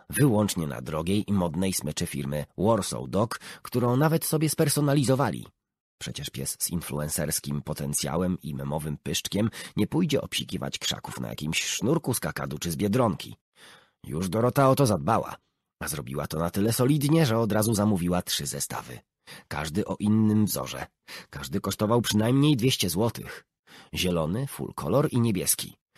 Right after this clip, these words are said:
Żeby Gizmuś mógł się przebierać. Żeby wyglądał. Jak mamusia. Jak tatuś. Solidna firma. Spacery przestały być przyjemnością.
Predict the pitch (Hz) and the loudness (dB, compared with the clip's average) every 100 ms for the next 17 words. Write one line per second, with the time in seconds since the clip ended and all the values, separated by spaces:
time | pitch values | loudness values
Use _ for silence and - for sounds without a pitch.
0 | - - 76 - 69 65 87 76 78 - | -20 -8 -6 -6 -6 -4 -4 -2 -6 -2
1 | 85 82 80 78 - 62 87 69 - - | -2 0 -2 -2 -4 -4 -4 -4 -6 -10
2 | _ _ _ - 80 62 67 65 78 80 | _ _ _ -6 -6 -6 -10 -8 -6 -6
3 | 64 - - _ _ _ _ - 67 - | -6 -8 -10 _ _ _ _ -12 -8 -2
4 | 123 98 - 69 64 _ _ _ _ - | 0 0 -2 -2 -6 _ _ _ _ -12
5 | 71 - - 87 - 55 - - _ _ | -10 -10 -4 -4 -4 -8 -8 -8 _ _
6 | _ _ _ - 65 78 62 57 - 60 | _ _ _ -6 -4 -4 -6 -8 -8 -10
7 | - - - _ _ _ _ _ _ _ | -8 -12 -12 _ _ _ _ _ _ _
8 | _ - - - - - - - - 139 | _ -18 -16 -16 -16 -20 -16 -8 0 4
9 | 196 190 - 160 143 135 120 - - 107 | 6 6 6 4 6 6 6 2 2 4
10 | 104 92 - 85 78 | 4 2 0 0 -2